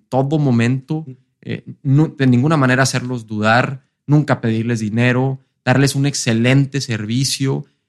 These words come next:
Speaker 1: eh, cuidar mucho nuestra imagen, lo que hacemos, este,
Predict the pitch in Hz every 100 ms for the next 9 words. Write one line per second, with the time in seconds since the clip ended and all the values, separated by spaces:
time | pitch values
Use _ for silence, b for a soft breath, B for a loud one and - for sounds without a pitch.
0 | _ - - - 131 135 135 135 135 -
1 | 127 110 - 107 107 117 123 120 127 120
2 | 117 107 117 120 - 127 127 120 117 110
3 | - - - -